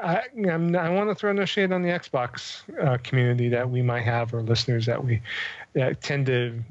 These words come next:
support Xbox, 'cause to me it's, uh, birds of a better flock, birds of the same feather flock <laughs> together. If I could say that three times real quick. So,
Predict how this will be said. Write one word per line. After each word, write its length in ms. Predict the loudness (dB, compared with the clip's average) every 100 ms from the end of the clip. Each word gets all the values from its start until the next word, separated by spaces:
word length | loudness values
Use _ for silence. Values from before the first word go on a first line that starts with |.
| -14
support 460 | -10 -10 -2 0 0
Xbox, 640 | -2 -4 -2 0 0 -6
'cause 320 | -2 0 0 -4
to 120 | -2
me 220 | 2 2
it's, 220 | 2 0 -2
uh, 120 | 0
birds 320 | 0 -2 -2
of 100 | -4
a 60 | -2
better 260 | -2 -2
flock, 380 | -2 -2 -2 -6 -12 -6 -4 -4 -6 -10 -2
birds 400 | 0 0 0 -2
of 160 | -2
the 80 | -2
same 300 | -2 -2 -2
feather 360 | -2 -2 0 -2
flock 500 | -4 -2 -2 -2 -6
<laughs> 60 |
together. 400 | -4 -4 -6 -8 -10 -14 _ -2
If 320 | 0 0 0
I 100 | -2
could 140 | -2
say 220 | -2 0 2
that 220 | 0 -2
three 160 | -4
times 360 | -2 -2 -2 -2
real 140 | -6
quick. 360 | -4 -4 -4 -4
So, 360 | -2 0 0